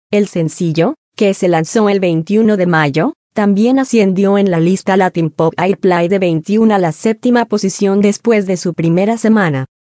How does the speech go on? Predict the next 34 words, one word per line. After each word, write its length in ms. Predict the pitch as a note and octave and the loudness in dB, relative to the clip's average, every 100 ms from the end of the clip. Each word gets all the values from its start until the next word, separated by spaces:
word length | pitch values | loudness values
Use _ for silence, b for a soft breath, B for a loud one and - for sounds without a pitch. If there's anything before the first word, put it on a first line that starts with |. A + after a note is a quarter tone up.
| _ _ | _ _
De 240 | F#3+ A3 | 0 2
vuelta 320 | A3 A3 G#3 F#3 | 2 2 0 0
en 100 | F3+ | 0
Hot 160 | G#3 | 0
Latin 360 | G#3 F#3 F3 D3+ | 0 0 -2 -4
Songs, 500 | - C#3+ D#3+ A#3 - _ - | -2 -2 0 -2 -8 _ -6
Raúl 400 | G3 G3 G3+ G3+ | -2 0 0 0
también 480 | G#3+ G3 G#3 G3+ | 0 2 2 2
ve 160 | F3+ G3 | 2 0
avances 540 | G3+ G3 A#3 B3+ C4 | 0 0 0 -2 -4
con 180 | - G3+ | -2 0
una 220 | G#3 A3 | 0 0
segunda 420 | A3 G3+ G#3+ G3+ G3 | 0 0 0 0 0
pista, 480 | F3 D3+ - D#3 - _ - | -2 -4 -2 -4 -4 _ -2
dos 320 | F#3 A#3 - | 0 0 -2
catorce, 680 | G3+ - F3 D3 - F#3+ G#3 _ | -4 0 0 0 0 -2 -2 _
su 220 | - - | -10 -4
última 380 | G3+ G#3 A3+ G3 | -2 0 0 0
colaboración 800 | F3+ F#3 F3 E3 D3+ - F#3 G3+ | 0 0 0 0 -2 -4 -2 -2
con 180 | G#3+ A3 | 0 0
M 240 | A3+ A3 | 0 0
R 160 | G#3+ G3+ | 0 0
Nice 260 | G3 G3+ F3+ | 0 0 0
Guy, 340 | E3+ E3 D#4 - _ | 0 0 -2 -6 _
avanza 420 | A3 G#3+ G#3+ G#3 | -2 0 0 -2
cuarenta 380 | G#3 A3 G3 E3+ | 0 2 2 0
y 60 | E3 | -2
seis 320 | - G3+ F#3 | 0 -2 0
guion 280 | A3 G#3 G3+ | 0 2 2
veintiséis 760 | A3+ A3+ G#3 - A3 C4+ C4+ | 2 0 -2 -2 0 0 0
en 100 | F#3 | -2
su 140 | E3+ F3 | -4 -4
segunda 480 | E3 F3 G#3 G#3+ | -2 0 2 2
semana. 480 | A3 A3 G#3 D#3 C3+ | 0 0 2 0 -4